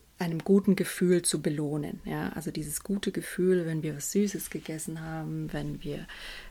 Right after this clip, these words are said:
ja, wie gesagt, Fette gegessen haben, einfach Sachen,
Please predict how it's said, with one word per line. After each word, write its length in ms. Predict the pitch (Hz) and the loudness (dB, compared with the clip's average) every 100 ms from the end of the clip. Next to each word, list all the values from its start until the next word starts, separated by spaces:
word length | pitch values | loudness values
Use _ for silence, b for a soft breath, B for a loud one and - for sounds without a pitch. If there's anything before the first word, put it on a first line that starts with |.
| - | -14
ja, 120 | - - | -14 -10
wie 100 | - | -8
gesagt, 380 | - 139 - - | -8 -8 -8 -8
Fette 480 | - - 156 160 | -6 -4 -2 -2
gegessen 520 | 151 147 151 151 156 156 | -4 -4 -4 -2 -2 -2
haben, 640 | 160 156 156 156 156 160 - B B B B B B | -4 -4 -4 -4 -2 -4 -6 B B B B B B
einfach 520 | - 165 175 160 - - | -8 -6 -4 -6 -4 4
Sachen, 520 | - - - 156 | 4 4 -2 -4